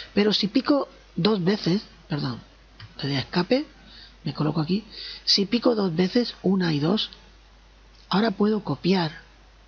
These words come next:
el formato cada vez que quiera. También, si le doy a escape y le doy a deshacer para que quede como estaba al principio, le doy a escape,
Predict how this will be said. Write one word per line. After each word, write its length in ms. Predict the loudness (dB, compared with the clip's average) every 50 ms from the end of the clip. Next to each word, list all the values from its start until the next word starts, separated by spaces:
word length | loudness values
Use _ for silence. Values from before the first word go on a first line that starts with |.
| -20 -10 -4
el 140 | -4 -2 -2
formato 560 | -2 -2 -2 -2 0 -2 -2 0 -2 -2 -2 -6 -12 -20 -20 -20 -20 -20 -20 -20 -20 -20 -20 -16 -2
cada 240 | 0 0 2 2 2
vez 160 | 0 0 -2
que 220 | -2 -4 -4 -2
quiera. 380 | -2 0 0 0 0 -2 -4 -8 -12 -18 -20 -20 -20 -20 -20 -20 -20 -20 -20 -20 -20 -20 -20 -20 -20 -4 -2
También, 580 | 0 2 2 2 4 4 2 2 0 -2 -6 -10 -14 -20 -20 -20 -20 -20 -20 -20 -20 -20 -20 -20 -8
si 180 | -4 -2 0 0
le 80 | 2 2
doy 140 | 2 2
a 40 | 0
escape 400 | 0 -2 -2 -2 0 0 -2 -2 -4 -12 -20 -20 -20 -20 -20 -20 -20 -20 -20 -8 -4
y 60 | -2
le 60 | 0
doy 100 | 2 2
a 60 | 2 2
deshacer 520 | 2 0 0 -2 -4 -4 -2 -2 -2 -4 -6 -16 -20 -20 -20 -20 -20 -20 -10
para 140 | -6 -6 -4
que 120 | -4 -4
quede 220 | -2 -2 -2 -2 -2
como 160 | -4 -6 -8
estaba 220 | -8 -8 -8 -8
al 80 | -8 -8
principio, 500 | -4 -4 -2 -2 -2 -2 0 0 -2 -2 -4 -10 -20 -20 -20 -20 -20 -20 -20 -20 -20 -20 -20 -20 -20 -20 -20 -20 -20 -20 -20 -20 -20 -20 -20 -20 -20 -20 -20 -20 -20 -20 -20 -20 -20 -20 -18 -6
le 80 | -4 -4
doy 120 | -2 -2
a 20 | -4
escape, 420 | -4 -2 -2 -4 -2 -2 -6 -6